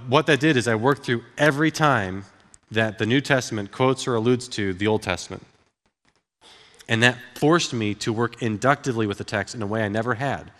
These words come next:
where I was looking at every single one. And it was, it made me question things I presupposed about how the Testaments work together. And it made me just look inductively and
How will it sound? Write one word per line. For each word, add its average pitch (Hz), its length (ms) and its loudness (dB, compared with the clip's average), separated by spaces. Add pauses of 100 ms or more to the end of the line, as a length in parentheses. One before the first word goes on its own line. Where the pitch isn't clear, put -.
(400)
where 117 140 2
I - 20 4
was 104 100 2
looking 117 300 -2
at 92 100 -6 (220)
every 143 480 2
single 135 460 -2
one. 101 360 -2 (560)
And 107 360 2
it 110 60 0
was, 104 180 0 (200)
it 117 160 -2
made 113 200 2
me 117 80 2
question 110 680 -2 (400)
things 135 260 0
I 120 100 2
presupposed 131 800 0
about 95 220 -2
how 104 180 2
the 98 220 -4
Testaments 110 500 -6
work 156 180 -2
together. 87 440 -4 (340)
And 107 260 -2
it 104 100 -2
made 110 120 2
me 113 140 2
just 107 240 -10
look 107 340 0
inductively 127 720 0 (500)
and 104 560 -2